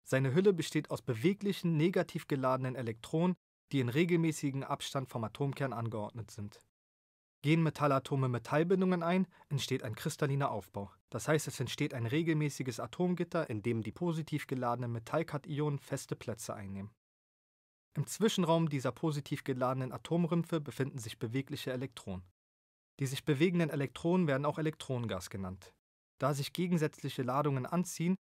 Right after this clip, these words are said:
herrscht zwischen dem negativ geladenen Elektronengas und dem positiv geladenen Metallkation eine große Anziehungskraft.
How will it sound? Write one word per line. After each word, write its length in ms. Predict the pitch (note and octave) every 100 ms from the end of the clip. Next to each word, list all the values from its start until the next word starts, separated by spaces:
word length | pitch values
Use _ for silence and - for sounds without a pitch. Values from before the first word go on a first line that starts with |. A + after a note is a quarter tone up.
| -
herrscht 240 | C#3+ C3+
zwischen 280 | - C3+ A#2
dem 200 | A2 G#2
negativ 460 | B2+ E3 D#3+ D3+ -
geladenen 420 | B2+ B2 A#2+ -
Elektronengas 800 | C#3 A#2+ - - F3 F3+ F3+ -
und 160 | - B2+
dem 120 | A#2
positiv 540 | - D#3+ C#3+ - C#3+
geladenen 460 | C#3 B2 A#2+ B2 A#2+
Metallkation 840 | A#2 - E3 - D#3 D#3 D3+ D#3+
eine 220 | - A#2
große 320 | A2+ D3 - -
Anziehungskraft. 840 | A2+ - G#2+ G#2+ - - F#2+ -